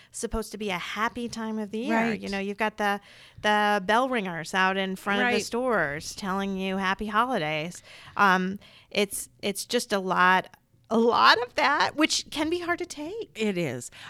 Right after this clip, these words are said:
Speaker 2: I remember driving, um, this was so many years ago, on Valentine's Day, and the D J on the radio said,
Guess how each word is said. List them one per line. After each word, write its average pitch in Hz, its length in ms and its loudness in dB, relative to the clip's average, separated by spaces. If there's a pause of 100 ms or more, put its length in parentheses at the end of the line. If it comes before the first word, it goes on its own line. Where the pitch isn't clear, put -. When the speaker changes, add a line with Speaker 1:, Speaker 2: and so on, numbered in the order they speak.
Speaker 2:
I 254 180 2
remember 226 640 0
driving, 165 920 -2
um, 165 240 -4
this 214 260 -2
was 190 100 -4
so - 280 -4
many 208 180 -4
years 175 320 -4
ago, 160 320 -6
on 185 180 -2
Valentine's 190 720 -4
Day, 151 260 -4
and 180 160 -4
the 196 80 -2
D 208 240 -8
J 254 220 -4
on 226 120 -2
the 190 120 -2
radio 170 460 -2
said, 156 440 -4